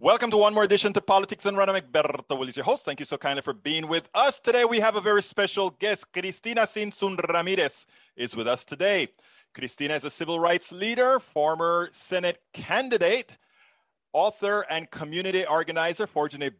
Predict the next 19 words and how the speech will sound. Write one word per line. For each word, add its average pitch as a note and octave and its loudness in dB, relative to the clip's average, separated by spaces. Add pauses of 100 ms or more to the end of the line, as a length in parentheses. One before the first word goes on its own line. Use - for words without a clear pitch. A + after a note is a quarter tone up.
(100)
better C#3 0
future C#3+ -4
for B2+ -6
all B2 -2
Americans. D#3 -4
Cristina B2+ -10
is A#2 -12
the B2+ -10
executive E3 -6
director E3 -4
of D#3 -2
Next F#3 -4
Gen F#3+ -2
America G3+ -2
and C#3+ -10
previously E3+ -6
founded D#3+ -2 (600)
and C#3 0
led E3+ 0